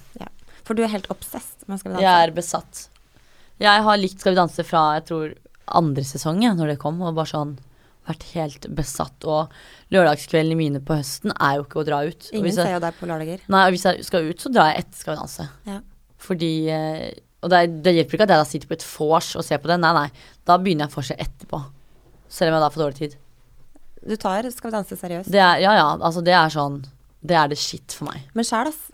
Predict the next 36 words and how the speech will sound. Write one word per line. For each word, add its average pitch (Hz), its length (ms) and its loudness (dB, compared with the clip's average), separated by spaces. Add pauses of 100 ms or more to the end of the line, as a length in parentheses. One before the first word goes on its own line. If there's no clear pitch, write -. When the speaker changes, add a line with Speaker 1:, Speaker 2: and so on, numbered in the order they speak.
(100)
Speaker 1:
Jeg - 200 -10
elsker 180 560 -10
det 170 120 -8
programmet. 165 240 -6
Speaker 2:
Jeg 220 120 4
elsker - 440 -4
det, 110 80 0
Speaker 1:
Jeg - 80 -10
Speaker 2:
liksom. 214 120 -2
Speaker 1:
har 240 80 4
så, - 380 -2 (120)
altså, 196 160 -4 (140)
jeg 196 80 -12
skulle 208 160 -4
ønske 185 120 -8
jeg 165 100 -8
var 165 140 -10
kjendis, 202 200 -12 (120)
for 339 80 -8
jeg 196 120 0
var 226 240 -2 (140)
veldig 170 220 -10
keen 175 160 -8
på 175 80 -14
den 165 120 -6
telefonen. 170 400 -8
Speaker 2:
Ja, 220 140 4
altså, 202 180 -2 (260)
tenk 214 200 0
deg 233 120 4
lære 180 260 8
å 165 40 -2
danse, 170 380 0 (100)
og 160 100 2
liksom 170 260 -4
bare 147 260 2